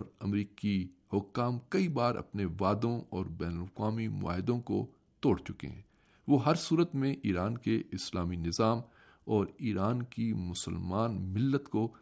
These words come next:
نابود کرنے کے در پہ ہیں۔ دوسری طرف ایرانی عوام امریکی سازشوں کے خلاف مسلسل ڈٹے ہوئے ہیں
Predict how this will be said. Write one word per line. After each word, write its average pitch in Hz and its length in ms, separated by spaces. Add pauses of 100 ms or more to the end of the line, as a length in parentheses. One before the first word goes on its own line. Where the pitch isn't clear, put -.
(280)
نابود 104 520
کرنے - 340
کے 98 120
در 92 160
پہ - 200
ہیں۔ 90 180 (540)
دوسری 156 240
طرف 190 240 (420)
ایرانی 135 440
عوام 113 300 (140)
امریکی 110 560
سازشوں 95 580
کے 135 180
خلاف 104 340
مسلسل 156 600 (160)
ڈٹے 95 400
ہوئے 76 200
ہیں 101 140